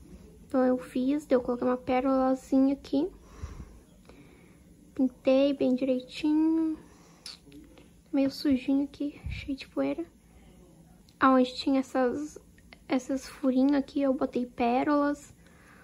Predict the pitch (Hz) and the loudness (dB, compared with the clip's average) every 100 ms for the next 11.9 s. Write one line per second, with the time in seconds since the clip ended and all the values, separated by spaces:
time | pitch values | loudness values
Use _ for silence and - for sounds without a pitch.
0 | - - - 269 254 - 269 254 247 254 | -20 -20 -6 -2 -2 -2 -2 0 2 0
1 | - 277 262 - 262 254 254 262 254 247 | 0 -2 0 -2 -2 -2 -2 -2 0 2
2 | 247 254 277 294 294 302 294 294 - 269 | 2 2 2 0 0 0 -2 -4 -6 -6
3 | 247 262 254 247 262 254 - 254 254 - | -2 0 2 2 0 0 -4 -4 -4 0
4 | 254 247 262 262 254 240 - 240 254 247 | 0 0 -2 -2 0 -2 -4 -2 0 2
5 | 254 - 269 277 262 262 262 - - - | -2 -2 0 2 2 0 -4 -14 -12 -6
6 | 254 262 262 262 262 262 240 247 247 269 | 0 2 2 2 0 2 2 2 0 -2
7 | 262 247 262 277 - 277 277 - - - | 0 2 0 -2 -2 -2 -2 -4 -20 -20
8 | - - - - - 269 254 240 240 269 | -20 -20 -20 -20 -2 4 6 6 2 2
9 | 311 339 - 480 277 302 294 320 - 330 | 2 0 -4 -6 -2 0 2 0 0 2
10 | 339 320 294 294 302 233 262 302 269 220 | 2 2 0 2 2 2 0 0 0 0
11 | 269 240 240 247 - 254 247 285 | 0 0 0 -2 -2 -2 0 0